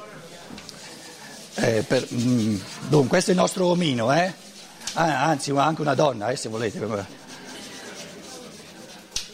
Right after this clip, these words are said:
Insomma, come volete. Ecco.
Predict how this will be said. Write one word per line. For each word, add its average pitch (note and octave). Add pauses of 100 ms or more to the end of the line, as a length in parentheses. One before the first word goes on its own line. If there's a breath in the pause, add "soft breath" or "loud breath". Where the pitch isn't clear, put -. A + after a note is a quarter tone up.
(580)
Insomma, -
come B2
volete. G#2 (840)
Ecco. -